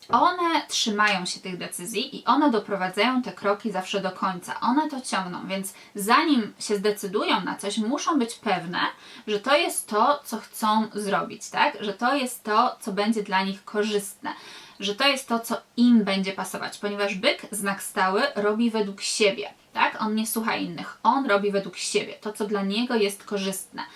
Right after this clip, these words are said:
Nie będzie za bardzo słuchał właśnie otoczenia, tylko będzie to, ym, wszystkie te decyzje,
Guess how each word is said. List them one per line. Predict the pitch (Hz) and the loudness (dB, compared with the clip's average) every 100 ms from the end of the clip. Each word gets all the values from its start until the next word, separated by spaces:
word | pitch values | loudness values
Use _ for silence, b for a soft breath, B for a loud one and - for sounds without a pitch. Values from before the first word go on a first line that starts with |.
| B B B | B B B
Nie | 214 208 | -4 2
będzie | 240 247 214 | 4 4 4
za | 202 | 4
bardzo | 202 196 | 2 2
słuchał | 190 214 208 190 | -4 -4 -2 -2
właśnie | 190 - - | -4 -8 -10
otoczenia, | 196 196 - 226 233 494 B B | -8 -10 -8 -4 -2 -4 B B
tylko | 240 - 254 | -2 4 4
będzie | 208 233 233 | 6 4 4
to, | 226 190 190 202 | 0 0 2 0
ym, | 196 185 185 185 185 226 - | -2 -4 -6 -6 -8 -8 -4
wszystkie | 262 - 220 | -4 -2 0
te | 196 | 0
decyzje, | 185 - 285 294 233 214 | -2 -6 -4 0 0 0